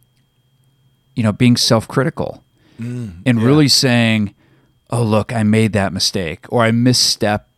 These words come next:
Speaker 1: I mis-, I misspoke," or "I misstepped here or there," or "I shouldn't have done that." And it really does, I,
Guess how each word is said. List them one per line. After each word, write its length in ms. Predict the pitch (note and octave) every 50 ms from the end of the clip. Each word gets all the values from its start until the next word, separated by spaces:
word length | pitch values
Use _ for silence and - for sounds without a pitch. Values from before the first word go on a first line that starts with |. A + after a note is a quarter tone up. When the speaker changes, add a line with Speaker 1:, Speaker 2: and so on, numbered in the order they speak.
| _ _ _ _ _ -
Speaker 1:
I 120 | - G#2+
mis-, 340 | G#2 G#2+ A2+ A#2+ A#2+ - - _ _
I 100 | G#2 G#2+
misspoke," 800 | G#2 G#2+ A2+ - - - - - - A2+ G#2+ G2+ F#2 F2 - - - _
or 180 | - G#2+ G#2 G2+
"I 60 | G2+
misstepped 840 | G#2 G#2+ A#2 - - - - - - G2 G2 G2 - _ - -
here 380 | - - - A#2 G#2+ G#2+ G#2 G#2 -
or 180 | - G#2+ G2+ F#2+
there," 440 | F2+ G2+ G2+ G2 G2 G2 F#2 F2+ - _ - - - - - _
or 160 | - - A2 A2 -
"I 80 | B2
shouldn't 320 | A2+ - - - B2+ C3 B2+
have 140 | A2+ F#2+ -
done 220 | A2+ G#2 G#2 G2+
that." 420 | G2+ G2 F#2+ F#2+ F#2 F#2 - _ _ _ _ _ _ _ _ _ _ _ _ _ _ _ -
And 180 | D3 D#3 D#3 - -
it 180 | D#3+ D#3 -
really 300 | D3+ D3+ F3+ G#3+ A#3+ G3+
does, 680 | B2+ F#2 - A2 B2+ D3 D#3 D3+ B2+ A2+ - - - - - _ _ _ _ _ _ _ _ _ _ _ _ _ _ _ _ _
I, 140 | - D#3 -